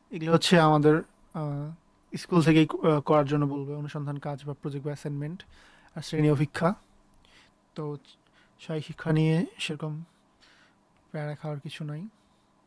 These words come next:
চারু ও কারুকলা, তত্ত্বীয় পঁচাত্তর নম্বর। বিষয়ভিত্তিক বা বর্ণনামূলক ছবি অঙ্কন, দুটি প্রশ্ন থেকে একটি উত্তর দিতে হবে, এটা হচ্ছে পনেরো। নির্দেশনা, ড্রয়িংয়ের জন্য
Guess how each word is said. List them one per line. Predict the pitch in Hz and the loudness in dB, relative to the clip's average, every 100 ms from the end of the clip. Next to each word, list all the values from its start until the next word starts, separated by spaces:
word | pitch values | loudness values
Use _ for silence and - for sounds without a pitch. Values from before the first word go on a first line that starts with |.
| _ _ _ _ _ _ _ _ _ _ _ _ _ _ | _ _ _ _ _ _ _ _ _ _ _ _ _ _
চারু | 185 170 165 | 2 6 6
ও | |
কারুকলা, | 165 160 151 147 190 - _ - _ _ _ _ | 8 8 8 8 4 0 _ -20 _ _ _ _
তত্ত্বীয় | 190 180 _ 202 190 | 2 2 _ 6 8
পঁচাত্তর | 180 165 165 170 | 6 4 2 0
নম্বর। | 156 143 143 - _ _ _ _ _ _ _ _ _ _ _ 151 | -2 -6 -8 -10 _ _ _ _ _ _ _ _ _ _ _ -4
বিষয়ভিত্তিক | 160 190 175 180 - 170 | 2 6 8 8 6 2
বা | 156 | 4
বর্ণনামূলক | 151 160 156 156 160 | 4 6 6 6 6
ছবি | - 156 | 6 6
অঙ্কন, | 151 143 185 240 | 6 6 4 4
দুটি | 165 165 | 4 6
প্রশ্ন | 160 170 165 | 6 6 6
থেকে | 156 170 | 6 6
একটি | - | 6
উত্তর | 160 165 | 4 6
দিতে | 156 156 | 6 6
হবে, | 151 160 | 6 4
এটা | 156 | 2
হচ্ছে | - - | 2 4
পনেরো। | 165 156 220 - - - _ - - - _ _ _ 147 | 8 8 6 0 -18 -20 _ -20 -20 -20 _ _ _ -8
নির্দেশনা, | 165 151 175 175 147 | -6 0 4 6 6
ড্রয়িংয়ের | 143 131 156 160 170 | 4 4 6 8 6
জন্য | 156 160 160 190 | 6 4 4 -2